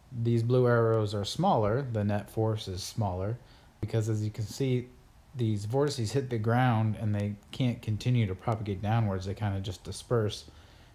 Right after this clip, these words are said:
and that has less of a net force downward on the aircraft, so less induced drag pulling down on the aircraft.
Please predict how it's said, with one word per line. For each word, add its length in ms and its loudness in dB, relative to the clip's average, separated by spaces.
and 220 2
that 360 0
has 440 -2
less 460 0
of 200 -4
a 60 0
net 240 -2
force 440 -4
downward 420 -2
on 140 -2
the 80 -2
aircraft, 340 -6
so 80 -10
less 300 -2
induced 340 -4
drag 300 -4
pulling 300 0
down 240 -4
on 80 -6
the 100 -4
aircraft. 480 -8